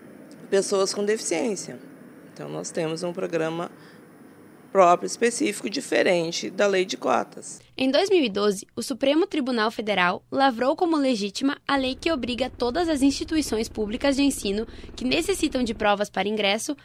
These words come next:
Speaker 2: a adotar cinquenta por cento de suas vagas destinadas a cotistas. O prazo máximo para a adoção deste modelo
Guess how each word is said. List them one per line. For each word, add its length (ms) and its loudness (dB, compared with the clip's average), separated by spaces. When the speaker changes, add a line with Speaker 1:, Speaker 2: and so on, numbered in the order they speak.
Speaker 2:
a 180 4
adotar 360 0
cinquenta 340 -2
por 140 -2
cento 220 0
de 120 -8
suas 360 0
vagas 360 0
destinadas 720 -2
a 80 0
cotistas. 640 -4
O 80 -6
prazo 380 2
máximo 340 2
para 180 0
a 40 0
adoção 260 -4
deste 240 -4
modelo 400 0